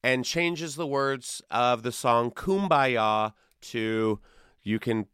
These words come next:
look it up or figure it out." The rapper's post came after Trevor Noah addressed the ongoing drama between Kanye and Kim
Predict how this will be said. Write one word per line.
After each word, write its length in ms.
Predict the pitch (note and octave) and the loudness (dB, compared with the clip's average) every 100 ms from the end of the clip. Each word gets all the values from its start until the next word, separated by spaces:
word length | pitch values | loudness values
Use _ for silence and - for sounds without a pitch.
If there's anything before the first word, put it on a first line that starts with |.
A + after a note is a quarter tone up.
| _ _ | _ _
look 200 | G#2+ A2 | -6 -2
it 100 | A2 | 2
up 160 | G#2 G#2 | 2 2
or 180 | A2 A2 | 2 0
figure 400 | - G#2+ G2+ G2 | 0 -2 0 0
it 80 | F2+ | 0
out." 300 | F2+ F2+ - - - - | 0 -2 -4 -20 -20 -4
The 360 | B2+ D3 D3 - - | 2 4 4 0 -8
rapper's 520 | - E3 G#3 G#3 G3+ | 2 6 6 6 2
post 400 | - F#3 E3+ - | 2 2 4 0
came 320 | - F3+ F3+ E3+ | 0 2 4 6
after 280 | D3+ D#3+ | 4 2
Trevor 300 | D3 D#3+ D3 | -2 0 2
Noah 300 | D3+ D3 D3 | 4 4 4
addressed 460 | A#2+ C3 C#3+ D#3+ - | 2 0 2 2 2
the 100 | D3 | 2
ongoing 400 | C3 D3 D3 C#3 | 4 4 4 2
drama 360 | C#3+ C#3 C#3 B2+ | 4 4 4 -2
between 420 | C3 C#3 C#3 C3 | -4 -4 -4 -4
Kanye 560 | - C#3 C#3 C#3+ C3+ | -2 0 2 2 2
and 120 | B2+ A#2 | 0 -2
Kim 500 | E3 F#3+ F#3+ F#3+ | 2 4 4 2